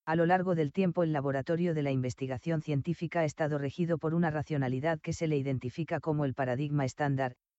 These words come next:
en donde se considera que la misión de la investigación científica es la transmisión del conocimiento de los que saben a aquellos que no saben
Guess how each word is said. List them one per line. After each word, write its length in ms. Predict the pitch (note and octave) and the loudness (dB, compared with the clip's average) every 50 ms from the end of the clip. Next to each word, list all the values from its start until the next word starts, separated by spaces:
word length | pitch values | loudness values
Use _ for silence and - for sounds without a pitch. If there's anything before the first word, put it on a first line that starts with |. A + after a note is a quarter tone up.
| _ _ - | _ _ -4
en 160 | D#3+ D#3+ D#3+ | 0 2 4
donde 260 | E3+ F3 E3+ D#3 D3+ | 4 4 4 4 2
se 140 | - - E3+ | 0 -2 -2
considera 540 | - F3+ E3+ E3+ - D#3+ D3+ E3+ E3+ F3+ D#3 | 0 0 -2 0 -2 -2 0 2 2 2 2
que 100 | E3+ E3+ | 0 0
la 100 | D#3+ D3 | 0 2
misión 340 | C#3+ C3+ - - F3 F3 F3 | 0 0 0 0 0 2 2
de 100 | E3 D#3 | 2 2
la 100 | D3+ C#3+ | 2 2
investigación 680 | C3+ C3 C3 - - C#3 C3 B2+ B2 - E3 E3+ D#3+ | 2 0 -2 -2 -4 -4 -4 -4 -4 -2 -2 -2 -2
científica 600 | - - D3 C3+ C3 F3 E3+ - F3 D3+ - F3 | 0 0 -2 -2 0 -2 -2 -2 -4 -4 -2 0
es 100 | E3 C#3+ | 0 0
la 120 | D#3 D3 C3+ | 0 -2 -2
transmisión 600 | - D3+ C#3+ C3 B2+ C#3 C3 - - F3 F3 E3+ | -2 -2 -2 -2 -2 -4 -4 -2 0 0 2 2
del 160 | E3 D3+ C3+ | 2 0 0
conocimiento 680 | - D#3+ D#3 D3 C3 - C#3+ D3+ E3+ F3 E3 D#3 F#3 E3 | 0 0 0 0 0 0 0 2 2 2 2 2 0 0
de 80 | D#3+ C#3+ | 0 0
los 180 | C#3 C3+ - | 0 -2 -2
que 100 | - E3 | -4 -6
saben 300 | - - E3+ D3+ D3+ C#3+ | -2 -2 0 0 0 0
a 60 | C#3 | 0
aquellos 400 | B2+ A#2 - E3 D#3+ E3+ D#3+ - | -2 -2 -2 -2 -2 -2 -2 -2
que 100 | - D3+ | -2 0
no 140 | D3 D3+ C#3+ | 0 0 0
saben 400 | - - D#3 C3+ C3 B2+ B2+ B2+ | 0 0 0 0 0 -2 -2 -4